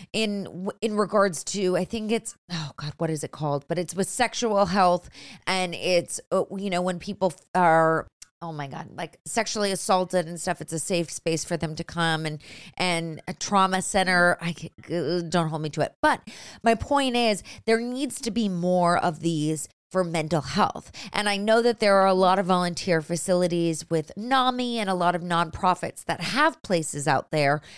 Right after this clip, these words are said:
that are in different universities, but this is something that should be a prerequisite in every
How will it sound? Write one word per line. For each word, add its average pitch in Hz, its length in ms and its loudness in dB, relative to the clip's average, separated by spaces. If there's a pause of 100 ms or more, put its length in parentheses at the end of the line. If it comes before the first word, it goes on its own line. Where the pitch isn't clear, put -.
(120)
that 180 120 4
are 175 100 6
in 160 140 -2
different 165 320 -2
universities, 160 720 -2
but - 180 -18
this 214 180 -8
is 240 100 -10
something 196 420 -4
that 185 160 -8
should 185 180 -8
be 185 200 -8
a 151 60 -6
prerequisite 196 1080 -6
in 165 160 -8 (220)
every 214 520 0